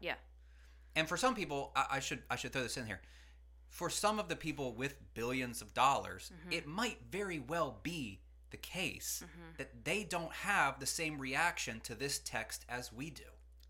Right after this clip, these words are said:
Speaker 1: Yeah.
Speaker 2: You know, like, their passion might be their business, their corporation, and it's not causing them to sacrifice good relationships with people,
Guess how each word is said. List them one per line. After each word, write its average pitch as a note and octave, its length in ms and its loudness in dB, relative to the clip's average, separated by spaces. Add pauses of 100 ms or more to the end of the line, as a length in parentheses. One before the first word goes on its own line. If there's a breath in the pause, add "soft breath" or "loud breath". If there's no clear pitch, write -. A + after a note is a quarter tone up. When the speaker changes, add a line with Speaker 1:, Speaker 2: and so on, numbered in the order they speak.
(220)
Speaker 1:
Yeah. F3 140 -4 (200)
Speaker 2:
You A#2 80 -6
know, B2+ 260 4
like, B2 180 2
their D#3 120 4
passion D3 580 8
might A2+ 360 -2
be A2 400 -4 (360 loud breath)
their A#2+ 360 0 (260)
business, A#2 380 -2
their A2 160 -2
corporation, G#2 760 -4 (260 loud breath)
and A#2 120 -4
it's - 180 -4
not A2+ 540 2
causing A2 400 -2
them G2+ 140 -6
to G2 100 -8
sacrifice G#2 840 0 (2250 soft breath)
good D3 180 2
relationships C#3 500 2
with A2 140 -6
people, D#3 460 -4